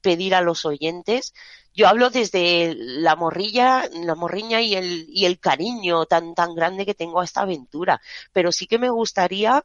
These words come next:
porque ahora voy a dejar paso a Jaco, que Jaco también lo jugó en su día y lo ha, lo ha jugado ahora, y pienso que su opinión va por el mismo camino de la mía, porque también en el,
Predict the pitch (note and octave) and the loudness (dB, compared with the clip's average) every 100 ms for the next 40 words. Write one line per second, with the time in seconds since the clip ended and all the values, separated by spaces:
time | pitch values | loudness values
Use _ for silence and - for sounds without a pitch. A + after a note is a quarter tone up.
0 | _ - F3 E3+ G3+ B3 G#3+ F#3+ F#3+ F3 | _ -6 -2 0 2 2 2 2 -2 -2
1 | - E3 D#3+ E3+ A3+ A3+ D3 C#3+ E3 F3+ | -4 -4 -2 -2 -2 -2 -2 -4 -4 -2
2 | F3+ F3+ F3 F3 E3+ F3 E3+ G3 G#3 G#3 | -2 -2 -8 -4 -4 -2 2 2 2 -2
3 | F3+ F#3+ F3 E3 E3+ E3 F3 F3 E3+ E3 | -2 0 2 2 0 2 4 4 4 2
4 | - E3+ E3+ - D#3+ D#3+ D#3 D3+ D3+ E3+ | 0 0 -2 -2 -2 0 2 2 2 2
5 | G#3 - A#3 G#3 G3+ G#3 A#3 A#3 A3+ G#3 | -2 -4 -6 -4 -4 -4 -4 -4 -4 -4
6 | G3+ F#3 F#3+ G#3+ G#3+ - F3+ G#3+ G#3+ G#3 | -6 -4 -2 -2 -6 2 2 4 -2 -4
7 | G3+ G3 G3 G3 F#3+ F#3+ F3+ E3+ F#3 G3+ | -6 -4 -4 -2 -2 0 0 -2 -6 -6
8 | G#3+ F#3+ D3+ D3+ C#3+ D#3 F3 F#3+ - F#3+ | -6 -6 -4 -4 -4 -4 -6 -6 -8 -4
9 | F3 E3 D#3+ D3+ D#3 | -4 -4 -8 -12 -16